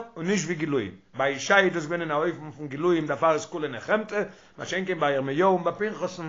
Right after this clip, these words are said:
נישט. אויס, אויס, היי. איז וועגן דעם קשר פון פנחס מיט ירמיהו, האבן מיר געלערנט יעצט אין, אין אויס דלת,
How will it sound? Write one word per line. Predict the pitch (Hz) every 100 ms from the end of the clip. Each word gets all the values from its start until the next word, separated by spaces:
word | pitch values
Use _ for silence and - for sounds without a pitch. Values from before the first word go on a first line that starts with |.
| 160
נישט. | 104 92 - _ _ _ _ _ _ _ _ _ _ _ _ _ _ _ _ _ _ _
אויס, | 175 202 - - - _ -
אויס, | 180 175 - 98
היי. | 117 98 - _ _ _ _ _ _ _ _ _ _ _ _ _ _ _ _ _ _ _ _ _ _ _ _ _ _ _ _ _ _ _
איז | 131 131
וועגן | 107 143 135
דעם | 127
קשר | - 208 196 185
פון | 160 160
פנחס | 196 - 180 175
מיט | 165 175
ירמיהו, | 151 139 113 120 165 185 - _ -
האבן | 135
מיר | 143
געלערנט | 143 151 180 165 156
יעצט | 160 156
אין, | 143 139 135 139
אין | 131 131
אויס | 156 151
דלת, | 117 120 143 202